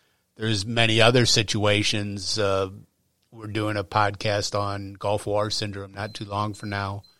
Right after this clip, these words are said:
So many of our soldiers that come back are still fighting a battle of some kind. And what's exciting i-, is you're right there and, and able to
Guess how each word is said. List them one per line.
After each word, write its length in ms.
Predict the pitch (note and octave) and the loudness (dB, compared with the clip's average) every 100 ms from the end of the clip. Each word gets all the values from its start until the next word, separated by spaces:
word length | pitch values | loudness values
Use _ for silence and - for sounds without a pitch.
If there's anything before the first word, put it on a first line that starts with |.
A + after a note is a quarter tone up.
| _ _ _ _ | _ _ _ _
So 420 | - B2+ A2+ A2+ - _ _ _ _ | 0 6 6 4 -4 _ _ _ _
many 380 | A#2+ B2+ D#3 C#3+ | -4 0 4 4
of 80 | G#2+ | 6
our 120 | G#2 | 4
soldiers 500 | - A2+ G#2+ G#2+ G#2 | 4 0 0 -2 -4
that 120 | G#2 | -4
come 220 | - A2 | -4 -4
back 340 | G2+ G#2+ G#2+ G#2 | 0 0 0 -2
are 80 | G#2 | -4
still 300 | - A2 G#2 | 0 0 0
fighting 320 | G#2 G#2 G#2+ | -2 -4 -6
a 80 | F#2+ | -6
battle 440 | G2+ G2+ G2+ F#2+ | -4 -4 -4 -6
of 120 | F#2+ | -4
some 260 | - G#2 G2+ | -2 -2 -4
kind. 460 | - G2 F#2+ F#2+ - _ _ _ _ _ - | -8 -8 -8 -10 -16 _ _ _ _ _ -8
And 240 | G#2 G#2 | -6 -6
what's 400 | G2+ G#2 - - - | -4 -2 -2 -4 -12
exciting 680 | G#2+ - A#2 A#2 A2 G2 G2 | -6 2 4 4 4 0 -4
i-, 120 | G#2 | -10
is 480 | - A2 G2+ G2 F#2 | -12 -14 -10 -8 -6
you're 140 | G#2 G2+ | -6 -4
right 320 | G2+ G#2 F#2 | -2 -2 -2
there 320 | G#2+ G2 G2 | -4 -2 -4
and, 180 | G2 G#2+ | -6 -10
and 200 | G#2 G2 | -10 -8
able 260 | G2 G2 | -6 -8
to 380 | F2+ E2+ G2+ F#2+ | -10 -12 -14 -14